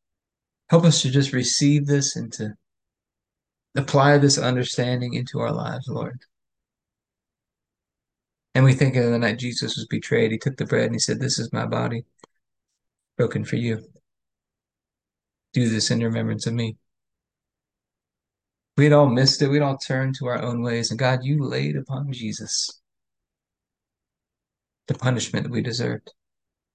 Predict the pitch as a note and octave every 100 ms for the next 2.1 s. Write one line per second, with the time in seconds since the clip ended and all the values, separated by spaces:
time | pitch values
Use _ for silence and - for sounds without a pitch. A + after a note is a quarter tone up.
0 | _ _ _ _ _ _ A2+ A2 B2+ B2
1 | C#3 C3+ - C#3 B2 - A2+ A2+ A#2+ A#2
2 | A2